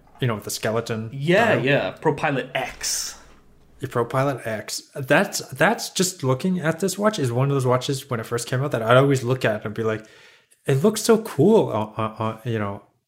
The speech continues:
Speaker 1: in pictures. But then, you know, it's, it's actually quite big at forty-four millimeters. But that's, like, the one Oris watch that I think looks pretty cool.
Speaker 2: You know, the thing about it is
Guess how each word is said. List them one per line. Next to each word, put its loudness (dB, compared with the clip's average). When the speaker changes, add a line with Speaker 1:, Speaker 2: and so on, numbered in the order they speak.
Speaker 1:
in -4
pictures. -8
But 0
then, 2
you 0
know, -4
it's, -8
it's 0
actually 2
quite -4
big 2
at -8
forty-four -4
millimeters. 2
But -2
that's, 6
like, 2
the 6
one 4
Oris -2
watch 0
that -6
I -6
think -10
looks -8
pretty -10
cool. -10
Speaker 2:
You 0
know, 2
the 2
thing 2
about 2
it 4
is -2